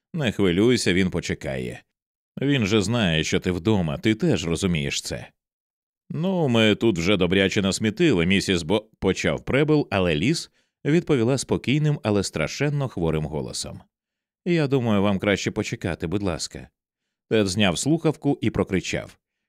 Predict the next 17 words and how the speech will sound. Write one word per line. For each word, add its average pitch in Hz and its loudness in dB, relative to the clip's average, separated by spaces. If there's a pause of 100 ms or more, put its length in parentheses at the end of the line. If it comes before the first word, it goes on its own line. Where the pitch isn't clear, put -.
«Що 131 0
тобі 117 2
треба, 104 4
сучий 98 2
сину, 90 2
якого 123 2 (140)
ти 135 0
хочеш?» 90 -2 (600)
Вес 87 0
підстрибнув. 101 -4 (460)
Дейв 92 2
здригнувся, 101 0
наче 87 0
банан 92 -2
раптом 98 -2
ущипнув 104 -4
його. 71 -6